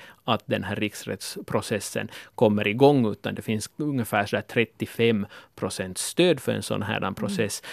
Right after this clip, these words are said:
Speaker 1: Och så måste vi komma ihåg att en del av den här låga siffran handlar om att tjugonio procent av demokraterna inte stöder det här ännu. Och det kommer vi
Speaker 2: Mm.
Speaker 1: högst sannolikt att se en förändring på nu när partiet enas om att vi kommer att driva sakfrågan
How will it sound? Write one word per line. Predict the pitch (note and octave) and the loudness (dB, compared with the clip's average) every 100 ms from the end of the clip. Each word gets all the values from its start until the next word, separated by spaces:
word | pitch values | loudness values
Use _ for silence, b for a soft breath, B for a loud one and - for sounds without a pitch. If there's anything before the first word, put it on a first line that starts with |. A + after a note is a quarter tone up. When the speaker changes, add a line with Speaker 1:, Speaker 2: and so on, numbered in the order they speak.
| B - | B 4
Speaker 1:
Och | F3+ | 6
så | |
måste | G3+ F3+ | 6 4
vi | |
komma | F3 E3+ E3 | 2 4 4
ihåg | F3+ D3+ | 4 4
att | - | 2
en | E3 D3+ | 2 6
del | E3+ F#3 | 6 6
av | - C#3+ C#3 | 4 2 2
den | B2 A2 | 2 2
här | A#2+ | 4
låga | C3+ A2+ A2 | 4 4 2
siffran | C3+ B2 - G2+ | 2 2 0 2
handlar | A2+ B2 G2 | 2 2 0
om | A2 | -2
att | A2 - | -6 0
tjugonio | D3+ E3 E3+ A#2 | 4 4 4 0
procent | A#2+ B2 A2 - | 0 0 -2 -2
av | - A#2 | -4 -2
demokraterna | A#2 A2+ F3+ F#3+ - G#2 - b b b | -2 0 2 2 0 -6 -6 b b b
inte | - C#3+ - A#2 | 4 6 4 -2
stöder | - C3+ A2+ F#2+ F#2+ | 0 2 2 2 -4
det | G#2 | -4
här | - G#2 - - _ | -4 -4 -4 -12 _
ännu. | D3+ A#2+ G#2 A#2+ - - | 4 4 0 -6 -12 -4
Och | D3 | 0
det | F3+ | 2
kommer | G3+ E3 B2+ | 2 4 2
vi | F3 | 4
Speaker 2:
Mm. | A#2 - - | 0 -4 0
Speaker 1:
högst | F#3+ - - | 0 2 2
sannolikt | C3+ B2+ A2 A2+ | 4 4 2 -2
att | - | -2
se | A#2 | -2
en | G#2+ | 2
förändring | D3 F3+ C#3+ G#2+ | 4 4 4 0
på | - G#2+ | 0 0
nu | A2 B2 | 2 2
när | G#2 | 2
partiet | - G#2+ - C#3+ G#2 - - | -2 -2 -2 0 -2 -2 2
enas | F3+ C3+ F#2+ - - b b _ | 4 4 0 -6 -10 b b _
om | - B2 G#2 | 4 4 4
att | - A#2+ - | -4 -6 -2
vi | C3 | -2
kommer | - D3 C3 | 2 2 4
att | A2 A2 | 2 2
driva | A#2+ D#3+ A#2+ F#2 - | 2 2 0 -4 -4
sakfrågan | - A#2+ - - G2+ G2 G#2+ | 2 2 2 -4 -2 -2 -4